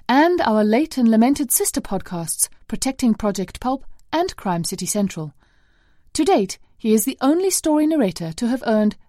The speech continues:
ace status. High five, Logan. Our next story is The Last Song by Jerry Lean. Jerry lives in Northern Virginia but originally hails from Seattle. She has work appearing or accepted by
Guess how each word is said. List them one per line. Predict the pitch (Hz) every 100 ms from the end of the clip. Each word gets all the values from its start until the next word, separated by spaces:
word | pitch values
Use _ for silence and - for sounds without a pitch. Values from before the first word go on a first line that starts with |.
| -
ace | 403 - - -
status. | - 170 - - - - _ _ _
High | 170 156
five, | 208 226 170
Logan. | 151 147 147 - _ _ _ _ _ _ -
Our | 240 269
next | 370 -
story | - 233 185 175
is | 170 170 - - _
The | 196
Last | 208 240 277 - -
Song | - 277 202 160 147 _ -
by | 226
Jerry | 208 190 180
Lean. | 180 202 185 165 160 _ _ _ _ _ _ _ _ _ -
Jerry | 240 349
lives | 294 262 226
in | 233
Northern | 226 226 233
Virginia | 226 214 277 185 180
but | 226 254
originally | 330 349 240 185
hails | 190 190 160 160 -
from | 214
Seattle. | 190 285 302 - 170 156 _ _ _ _ _ -
She | - 294
has | 320 330
work | 254 262 262
appearing | - 240 247 285
or | 220 196
accepted | 190 - 240 233 180
by | 190 185 180